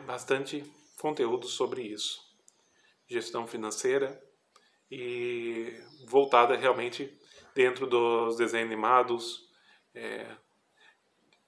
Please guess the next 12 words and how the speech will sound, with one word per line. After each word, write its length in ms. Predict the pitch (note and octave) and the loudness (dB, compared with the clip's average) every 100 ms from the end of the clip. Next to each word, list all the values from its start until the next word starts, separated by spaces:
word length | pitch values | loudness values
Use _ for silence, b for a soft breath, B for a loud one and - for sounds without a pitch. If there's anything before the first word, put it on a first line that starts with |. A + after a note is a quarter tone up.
| _ | _
card 300 | - A#2 G#2+ | 0 2 2
games, 720 | B2 C3+ C3+ B2 A#2+ - - - - _ - _ - _ | 0 0 0 -2 -6 -6 -8 -12 -20 _ -20 _ -20 _
Beyblades 840 | - C3+ A#2+ A2+ A#2 C3 A#2+ A#2 A2 | -10 0 0 4 6 6 4 -4 -6
em 120 | A#2 | -4
geral. 320 | A2+ G#2+ - - - - B B B B | 0 0 0 -8 -20 -20 B B B B
Então, 380 | - C3+ - - - - b b b _ - | 2 2 2 -8 -20 -20 b b b _ -2
você, 1120 | C3 - C3 B2 B2 B2 A#2+ A#2+ A#2 A#2 A2 - _ _ b b - | 2 4 6 6 6 4 2 0 -2 -6 -10 -14 _ _ b b -16
vocês 120 | - | -2
vão 180 | B2+ F3 | 0 0
estar 240 | - D3+ B2+ | 4 6 6
vendo 220 | B2 A#2+ | 2 0
aqui 440 | A2+ C#3 D3+ - | -4 -6 -8 -10